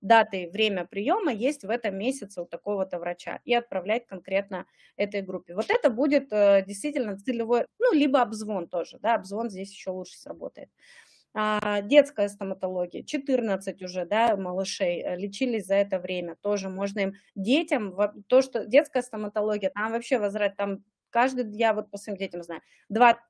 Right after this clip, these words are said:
каждые два-три месяца ты по каким-то <laughs> ходишь туда вопросам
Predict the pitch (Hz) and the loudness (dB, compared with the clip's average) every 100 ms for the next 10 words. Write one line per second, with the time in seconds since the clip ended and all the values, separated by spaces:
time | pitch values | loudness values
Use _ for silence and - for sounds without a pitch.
0 | _ 247 220 214 214 220 208 208 330 - | _ 2 2 0 0 0 0 2 0 0
1 | 330 311 269 277 - _ _ - 240 240 | -4 0 0 -2 -12 _ _ 0 0 0
2 | 214 214 285 285 233 311 285 302 - - | -2 0 2 6 8 8 6 2 -8 -20
3 | _ _ - 262 254 294 277 254 269 233 | _ _ -6 0 4 8 8 6 2 0
4 | 214 - 233 240 220 220 240 294 415 480 | 0 0 6 8 8 6 2 4 4 6
5 | 311 294 | 6 4